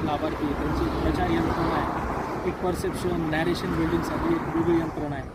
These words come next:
आणि कार्यकर्त्यांचं सुद्धा सक्रिय पूर्ण भारतभर आणि महाराष्ट्रभर असा असलेला पक्ष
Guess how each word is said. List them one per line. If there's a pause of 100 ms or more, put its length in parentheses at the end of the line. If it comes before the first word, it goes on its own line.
(480)
आणि (240)
कार्यकर्त्यांचं
सुद्धा
सक्रिय
पूर्ण
भारतभर
आणि
महाराष्ट्रभर
असा
असलेला
पक्ष